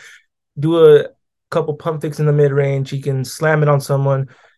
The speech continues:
Utah's Gordon Hayward was an all-star for a reason. I think Grady Dick can be exactly that for, uh, if he develops everything correctly.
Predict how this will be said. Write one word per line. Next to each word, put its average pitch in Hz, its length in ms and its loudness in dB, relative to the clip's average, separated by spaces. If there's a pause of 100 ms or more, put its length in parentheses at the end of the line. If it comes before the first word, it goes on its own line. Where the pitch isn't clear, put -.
(120)
Utah's 175 420 -2
Gordon 160 200 -4
Hayward 156 240 0
was 139 100 -2
an 139 80 -6
all-star 135 300 -6
for 131 160 -6
a - 20 -8
reason. 131 300 -6
I 127 80 -8
think 135 180 -6
Grady 131 220 -4
Dick 135 160 -10
can 131 280 -8 (520)
be 151 100 0
exactly 131 680 -2
that 127 440 -2
for, 151 420 2
uh, 135 340 0
if 143 140 -8
he 151 80 -4
develops 139 440 -4
everything 143 280 -6
correctly. 143 600 -6